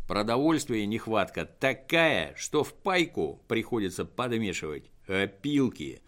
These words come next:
Ну а про детский труд и говорить нечего. Все пашут от зари до зари. А с другой стороны, а чем им ещё заниматься?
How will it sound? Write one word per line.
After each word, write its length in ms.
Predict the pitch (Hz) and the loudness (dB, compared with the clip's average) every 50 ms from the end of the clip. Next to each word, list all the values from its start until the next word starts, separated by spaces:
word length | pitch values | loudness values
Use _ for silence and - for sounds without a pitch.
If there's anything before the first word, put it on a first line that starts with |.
| - - - - - | -20 -20 -14 -4 2
Ну 220 | 139 196 233 185 | 6 8 8 10
а 300 | 156 156 151 120 - - - - | 10 8 8 6 2 -4 -4 -2
про 160 | 104 101 101 | 0 0 2
детский 340 | 104 120 127 - - 117 107 | 2 0 0 0 0 -4 -2
труд 380 | - - 131 143 135 139 - - - | 2 2 2 2 2 -2 -6 -12 -8
и 120 | - 90 | -6 -2
говорить 420 | 85 90 90 92 104 110 95 - - | 0 2 2 4 4 2 2 0 -2
нечего. 400 | 92 87 80 - - 80 76 71 | -4 -2 -2 -4 -4 -6 -6 -6
Все 500 | - - - - - 117 117 117 117 110 | -8 -6 -4 0 2 4 6 6 6 4
пашут 680 | - - - 120 113 107 101 - - 90 80 - - | 2 0 2 4 4 4 4 2 0 -6 -6 -4 -4
от 160 | 85 87 80 | -4 -4 -4
зари 360 | 82 87 95 95 92 107 113 | -4 -4 -2 -2 0 -2 -2
до 280 | 95 78 76 87 87 82 | -4 -4 -4 -4 -2 -2
зари. 520 | 80 87 90 90 87 85 80 69 64 - _ _ _ - - - - - - - - - | -2 -4 -4 -2 -2 -2 -4 -4 -8 -14 _ _ _ -20 -20 -18 -16 -16 -16 -16 -10 -2
А 360 | - 92 98 101 92 90 - - | 2 4 6 6 6 4 2 -4
с 140 | - 85 80 | -8 -6 -4
другой 260 | 92 90 98 104 98 | -2 0 0 0 -2
стороны, 400 | - - 92 90 87 82 71 - - - - | 0 -2 -4 -4 -4 -6 -8 -12 -14 -16 -12
а 100 | - 78 | -10 -8
чем 260 | 76 - 95 92 82 | -6 -4 -4 -4 -6
им 120 | 76 76 78 | -8 -8 -10
ещё 320 | 78 - - 71 67 65 - - _ | -10 -10 -10 -10 -10 -12 -12 -18 _
заниматься? 760 | - 82 85 87 85 85 85 80 73 69 - - - - - | -10 -8 -6 -6 -4 -6 -6 -8 -8 -10 -12 -14 -16 -18 -18